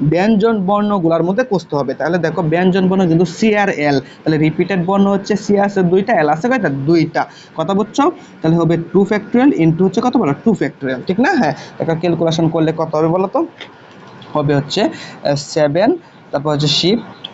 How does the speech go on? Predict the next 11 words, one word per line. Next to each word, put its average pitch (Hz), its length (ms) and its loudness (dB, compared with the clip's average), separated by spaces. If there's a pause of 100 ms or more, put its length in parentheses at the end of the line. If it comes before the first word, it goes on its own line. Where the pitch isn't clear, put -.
তারপর 143 180 -2
হচ্ছে 143 200 -4
এক্স 139 200 -4
ইনভার্স, 196 440 -4 (320)
ভাগ 143 240 2
হচ্ছে 165 200 -2
কত? 185 140 -2 (160)
টু 165 80 0
factorial, 175 540 0
এই 151 180 0 (180)
টু 196 320 2